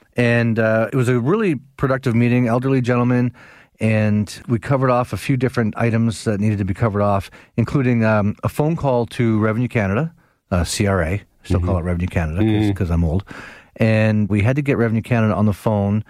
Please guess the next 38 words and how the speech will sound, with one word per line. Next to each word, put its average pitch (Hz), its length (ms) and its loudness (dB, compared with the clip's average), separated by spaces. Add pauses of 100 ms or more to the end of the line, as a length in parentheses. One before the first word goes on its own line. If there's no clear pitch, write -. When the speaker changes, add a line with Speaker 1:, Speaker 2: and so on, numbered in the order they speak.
(440)
Speaker 1:
I 98 140 0
mean, 110 180 2
I 120 140 2
made 120 240 0
the 107 80 -2
call, 135 400 0
but 110 120 0
of 101 100 -4
course 113 220 -4
he 120 120 -4
had 107 200 0
to 104 60 -2
be 104 220 0
on 101 180 2
the 101 80 0
call 85 480 -2 (160)
because 104 240 -4
they 98 80 0
won't 92 180 -2
tell 104 140 0
me 101 180 2
anything, 90 380 2
right? 90 180 2 (540)
And 107 480 2
we 107 220 2
needed 107 240 2
to 107 80 0
find 117 200 0
out 110 100 0
what 110 100 2
his 104 160 -2
T - 160 -2
F 117 100 -4
S 113 160 -4
A 113 80 0
contribution 107 680 0
limit 117 260 2
was. 92 540 -4